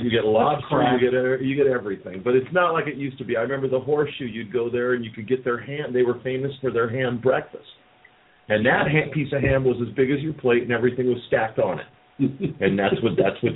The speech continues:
Speaker 1: you got.
Speaker 2: And when it came to beef, we couldn't beat the Horseshoe either.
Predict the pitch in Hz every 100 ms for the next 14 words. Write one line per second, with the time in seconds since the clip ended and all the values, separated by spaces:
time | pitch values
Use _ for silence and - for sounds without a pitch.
0 | 135 131 101 - - _ _ _ _ _
1 | _ - 139 127 110 - _ _ _ _
2 | _ _ _ - 120 113 - 143 131 113
3 | 107 233 185 - - _ _ _ _ _
4 | _ _ _ 110 110 139 113 107 131 -
5 | 113 110 127 - 120 120 160 214 -